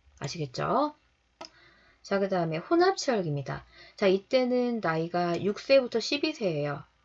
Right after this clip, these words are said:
그래서 초등학교 시기라고 보시면 되겠죠. 초등학교 다닐 때의 시기고 이때에 이제 어른의 치아, 영구치가 맹출하기 시작을 하죠. 자, 그래서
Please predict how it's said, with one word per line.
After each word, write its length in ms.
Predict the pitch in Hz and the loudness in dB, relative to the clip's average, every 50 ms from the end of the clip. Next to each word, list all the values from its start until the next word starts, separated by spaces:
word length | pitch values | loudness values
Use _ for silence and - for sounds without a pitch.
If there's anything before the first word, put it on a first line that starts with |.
| _ _ _ | _ _ _
그래서 340 | - 185 160 160 - 196 196 | -8 -6 -4 -2 -2 -2 -2
초등학교 720 | - - 359 349 381 359 359 349 349 349 - - 302 302 | 0 -2 0 0 2 2 2 2 2 2 0 -2 -2 0
시기라고 560 | 294 - - 285 294 277 247 214 196 190 175 | 0 -2 -4 -2 -2 0 0 0 -2 -4 -6
보시면 320 | - 180 170 - 180 165 | -6 -8 -6 -4 -4 -4
되겠죠. 480 | 151 156 143 147 139 - - 147 147 - - _ | -4 -4 -6 -6 -8 -8 -10 -12 -12 -12 -18 _
초등학교 440 | _ - 240 - 254 247 233 233 214 | _ -8 -6 -4 -2 -4 -2 -4 -4
다닐 240 | 196 165 156 156 156 | -6 -6 -6 -6 -6
때의 160 | - 156 156 | -4 -6 -6
시기고 520 | 143 - - 175 160 170 - 254 254 214 - - - - - - - - _ | -4 -6 -8 -8 -8 -4 0 0 2 2 0 -2 -12 -20 -20 -20 -20 -10 _
이때에 880 | 180 202 208 - _ _ - 262 254 240 220 214 208 202 208 208 208 202 | -2 -2 -2 -2 _ _ 0 2 2 2 2 0 0 0 0 0 0 -2
이제 580 | - - 147 139 - 156 160 196 240 285 330 - - _ _ _ | -2 -4 -6 -6 -4 0 0 2 2 2 0 -2 -8 _ _ _
어른의 640 | - 156 160 165 170 233 254 254 208 175 147 135 127 | 0 2 4 6 6 6 4 4 4 2 0 -2 -4
치아, 320 | - - - 185 147 131 - | -6 -6 -6 -6 -6 -6 -4
영구치가 1040 | - 160 160 165 180 196 233 240 - _ - - - 170 170 - 226 262 285 330 - _ _ _ _ | -2 -2 0 0 0 -2 -4 -6 -8 _ -10 -6 -6 -4 -2 0 0 0 0 -2 -6 _ _ _ _
맹출하기 520 | - 165 165 165 - - 190 170 147 147 - | 0 0 0 0 -2 -4 -4 -4 -2 -4 -6
시작을 300 | - - 170 160 156 165 | -4 -6 -6 -4 -4 -6
하죠. 280 | 160 - 147 143 135 - - _ | -6 -6 -8 -8 -10 -10 -16 _
자, 140 | - - 151 | -14 -10 -8
그래서 420 | 147 143 143 - 202 196 185 - | -8 -8 -6 -4 -2 -2 -2 -2